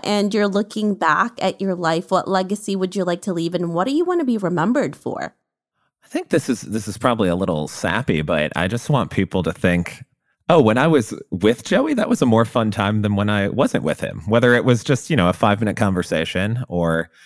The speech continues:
Speaker 2: hanging out several times a week. Like, I want people to be like, "You know what?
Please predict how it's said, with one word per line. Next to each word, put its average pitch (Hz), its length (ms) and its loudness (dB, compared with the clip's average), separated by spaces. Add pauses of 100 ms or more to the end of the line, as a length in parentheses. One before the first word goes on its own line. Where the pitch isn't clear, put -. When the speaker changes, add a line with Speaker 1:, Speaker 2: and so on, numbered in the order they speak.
(320)
Speaker 2:
hanging 85 300 -2
out 87 220 -2 (220)
several 87 340 -4
times 87 440 -8
a 98 80 -4
week. 139 320 -8
Like, 80 160 -12
I 131 60 -10
want 147 220 -8
people 147 180 -12
to 147 80 -10
be 143 100 -12
like, 151 360 -12
"You 208 100 -12
know 240 80 -10
what? 294 220 -12